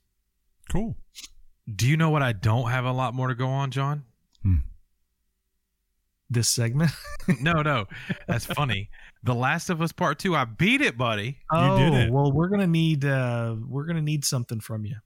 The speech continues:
Speaker 2: Yeah,
Speaker 3: Well,
Speaker 2: I'm gonna
Speaker 3: good.
Speaker 2: go ahead and say it's on the early list of games of the year for me.
Speaker 1: There you go.
Speaker 2: I do have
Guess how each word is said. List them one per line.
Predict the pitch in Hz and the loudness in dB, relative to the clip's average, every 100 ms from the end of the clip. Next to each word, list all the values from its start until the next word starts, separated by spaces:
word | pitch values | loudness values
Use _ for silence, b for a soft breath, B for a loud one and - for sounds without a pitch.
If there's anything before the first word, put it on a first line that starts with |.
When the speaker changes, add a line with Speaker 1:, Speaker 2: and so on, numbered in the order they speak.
| _ _ _ | _ _ _
Speaker 2:
Yeah, | 120 147 | -4 0
Speaker 3:
Well, | 135 | 0
Speaker 2:
I'm | 143 | 0
gonna | 185 160 | 0 2
Speaker 3:
good. | 175 | 2
Speaker 2:
go | |
ahead | 175 | 0
and | 147 | -2
say | 165 160 | 0 0
it's | 160 170 | 0 0
on | 151 | -2
the | 131 104 | -2 -2
early | 131 156 147 | -2 0 0
list | 131 135 120 123 | -2 -2 -4 -6
of | 104 | -6
games | 113 117 107 | -4 -6 -4
of | 107 | -4
the | 98 | -4
year | 98 | -6
for | 92 92 | -6 -10
me. | 90 90 _ - - _ _ | -10 -14 _ -20 -20 _ _
Speaker 1:
There | - 113 | 0 2
you | 120 | 2
go. | 131 | 2
Speaker 2:
I | |
do | 113 120 | 2 2
have | 123 | 2